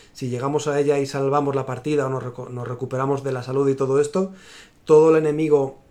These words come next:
que esté por el escenario que hayamos matado vuelve a, a resucitar, vuelve a resurgir. Entonces hay que tener cuidado, hay que pensar también estratégicamente si queremos ya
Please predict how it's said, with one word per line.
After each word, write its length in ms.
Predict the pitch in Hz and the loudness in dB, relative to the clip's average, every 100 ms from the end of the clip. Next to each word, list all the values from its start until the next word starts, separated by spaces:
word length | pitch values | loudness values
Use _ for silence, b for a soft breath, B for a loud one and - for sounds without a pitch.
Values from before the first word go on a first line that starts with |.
| _ | _
que 80 | - | -8
esté 220 | 123 147 | -2 0
por 160 | 143 143 | 2 2
el 100 | 143 | 2
escenario 640 | 131 135 139 139 139 131 | 0 -4 -2 0 0 0
que 80 | 131 | -2
hayamos 260 | 135 135 135 | -2 -2 -2
matado 460 | 127 135 143 165 | -2 0 2 2
vuelve 460 | 139 139 131 127 123 | 2 2 2 -2 -4
a, 180 | 117 117 | -6 -8
a 220 | - 123 | -10 -8
resucitar, 680 | 123 147 131 127 160 151 135 | -6 -8 -8 -4 2 2 2
vuelve 200 | 143 143 | 2 0
a 60 | |
resurgir. 600 | 131 - 123 - 143 - B B B B B | -2 -6 -6 -4 -4 -6 B B B B B
Entonces 440 | - 123 147 131 | -10 -4 -2 -2
hay 80 | 135 | -2
que 80 | 143 | -2
tener 280 | 147 147 139 | 0 -2 0
cuidado, 240 | 143 143 | 2 2
hay 80 | 143 | 0
que 80 | 139 | -2
pensar 260 | 131 139 | -6 -6
también 260 | 147 139 139 | -6 -4 -4
estratégicamente 800 | 139 139 131 131 - 135 143 156 | -4 -6 -8 -10 -8 -6 -2 -2
si 160 | - 135 | -2 -4
queremos 400 | 127 131 143 135 | -4 0 0 4
ya 280 | 147 143 | 2 2